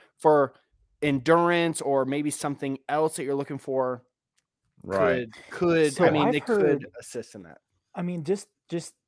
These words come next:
Speaker 3: the general information. I've heard it's, oh, it's good for
Speaker 1: Mm-hmm.
Speaker 3: recovery.
Speaker 1: Okay.
Speaker 3: Um, but I don't know. Like, that, that's so funny to me. If that's true,
Speaker 1: Mm-hmm.
Speaker 3: and like you said, you just pulled off the first
Speaker 1: Yeah, I
Speaker 3: thing
Speaker 1: mean,
Speaker 3: on
Speaker 1: this is the
Speaker 3: internet.
Speaker 1: first,
Speaker 3: But
Speaker 1: yeah.
Speaker 3: it's, it's someone wrote it,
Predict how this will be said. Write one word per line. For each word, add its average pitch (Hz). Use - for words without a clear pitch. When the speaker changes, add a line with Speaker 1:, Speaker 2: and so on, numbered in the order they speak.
Speaker 3:
the 139
general 143
information. 110
I've 127
heard 160
it's, 139
oh, 123
it's -
good 135
for -
Speaker 1:
Mm-hmm. 107
Speaker 3:
recovery. 101
Speaker 1:
Okay. 113
Speaker 3:
Um, 110
but 139
I 185
don't 247
know. 208
Like, 123
that, 185
that's 170
so 185
funny 170
to 147
me. 135
If -
that's 165
true, 123
Speaker 1:
Mm-hmm. 131
Speaker 3:
and 135
like 131
you 123
said, 143
you 117
just 117
pulled 131
off 113
the 127
first 127
Speaker 1:
Yeah, 135
I -
Speaker 3:
thing 139
Speaker 1:
mean, 156
Speaker 3:
on 156
Speaker 1:
this 151
is 117
the 135
Speaker 3:
internet. 127
Speaker 1:
first, 120
Speaker 3:
But 202
Speaker 1:
yeah. 220
Speaker 3:
it's, 196
it's -
someone 175
wrote 135
it, 120